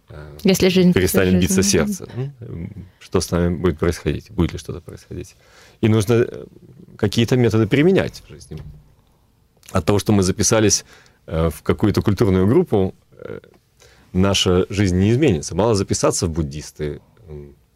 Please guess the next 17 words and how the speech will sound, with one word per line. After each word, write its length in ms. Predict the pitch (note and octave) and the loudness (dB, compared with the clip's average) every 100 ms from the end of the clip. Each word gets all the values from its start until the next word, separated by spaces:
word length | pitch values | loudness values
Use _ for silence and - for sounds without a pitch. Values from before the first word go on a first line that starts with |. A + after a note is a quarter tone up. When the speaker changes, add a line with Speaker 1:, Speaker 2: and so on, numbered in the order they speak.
| _ _ - | _ _ -2
Speaker 1:
речь, 280 | E2 D#2+ F#2+ | 0 0 -2
Будда 300 | F#2 F2+ F#2+ | 0 2 2
дал 200 | F#2+ F#2 | 2 2
эти 140 | G2+ | 2
методы 280 | F#2+ F2 F2+ | 0 0 -2
для 120 | F#2+ | -2
того, 180 | - F#2 | 0 -4
чтобы 240 | - F2 | -4 -2
люди 100 | F#2+ | 0
могли 200 | F#2+ F#2+ | 2 2
становиться 500 | F#2 - G2 G#2 - | -2 -2 0 0 -2
счастливее, 640 | G#2 - - E3+ E3+ G2+ E2 _ _ _ | -8 -10 -6 -2 0 0 -2 _ _ _
свободнее 500 | - F2 A2 A#2+ F#2+ | -4 0 2 2 0
в, 100 | - | -2
во 220 | - D#2+ D#2 | -10 -14 -12
всех 180 | F2+ | -12
ситуациях. 580 | - - D#2+ D2+ - - | -14 -16 -14 -14 -16 -20